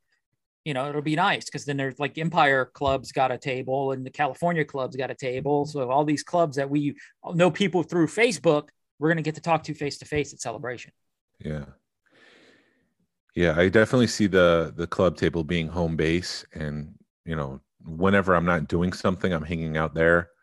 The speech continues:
Speaker 1: Yeah.
Speaker 2: And then I'm like, "Oh, wait, there's a panel. I'll be back, you guys, in an hour." And then you go do that. And I could just see that happening throughout the entire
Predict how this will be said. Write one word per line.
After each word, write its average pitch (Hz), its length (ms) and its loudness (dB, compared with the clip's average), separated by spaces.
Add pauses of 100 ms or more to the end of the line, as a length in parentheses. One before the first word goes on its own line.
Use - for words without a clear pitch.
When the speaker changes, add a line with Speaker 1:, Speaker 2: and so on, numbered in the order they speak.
(120)
Speaker 1:
Yeah. 131 280 -2
Speaker 2:
And 82 80 -4
then 82 100 0
I'm 82 80 -2
like, 80 220 -2
"Oh, 95 100 2
wait, 85 180 2
there's 80 140 -6
a - 60 -10
panel. 87 360 0
I'll 78 120 -2
be 78 100 0
back, 80 380 0
you 78 40 -12
guys, 76 300 -2
in 78 80 -6
an 78 140 -2
hour." 87 320 2
And 76 80 -4
then 73 80 -6
you 73 60 -6
go 73 100 -2
do 73 160 -6
that. 85 360 4
And - 80 -8
I 80 100 0
could 95 140 0
just 92 260 -4
see 107 160 4
that 95 360 4
happening 82 480 0
throughout 82 400 2
the 76 160 -2
entire 76 540 0